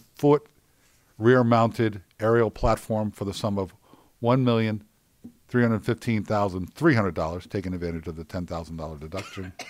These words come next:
<coughs> from Bulldog Fire Apparatus of Woodville, Massachusetts. I don't know if you have any questions for the Fire Truck Committee. It could either be now or under new business, whatever your pleasure is.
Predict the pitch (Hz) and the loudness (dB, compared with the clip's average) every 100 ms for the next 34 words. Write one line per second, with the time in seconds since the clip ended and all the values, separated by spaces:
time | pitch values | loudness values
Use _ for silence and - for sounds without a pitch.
0 | - _ _ _ _ _ - - 127 120 | -20 _ _ _ _ _ -2 4 6 6
1 | 127 117 107 117 110 98 92 98 92 92 | 6 4 2 2 4 2 0 -2 -2 -4
2 | 101 87 90 110 90 101 90 90 85 82 | -6 -6 0 0 2 0 0 -4 -6 -10
3 | - 82 - - - _ _ _ _ - | -12 -12 -14 -20 -20 _ _ _ _ -20
4 | - _ _ _ _ _ _ _ _ _ | -20 _ _ _ _ _ _ _ _ _
5 | _ _ _ _ _ - _ _ _ _ | _ _ _ _ _ -20 _ _ _ _
6 | _ _ _ _ 90 - 85 85 76 92 | _ _ _ _ -14 -10 -10 -10 -8 -10
7 | - 85 - 85 - 95 - - 104 107 | -10 -14 -14 -14 -10 -10 -10 -12 -8 -4
8 | 113 104 101 - 98 92 87 90 92 92 | -4 -6 -8 -8 -6 -4 -4 -4 -2 -2
9 | 92 87 92 90 90 92 - 80 80 76 | -2 -4 -6 -6 -8 -10 -12 -14 -12 -14
10 | - 92 95 101 95 | -12 -10 -8 -8 -8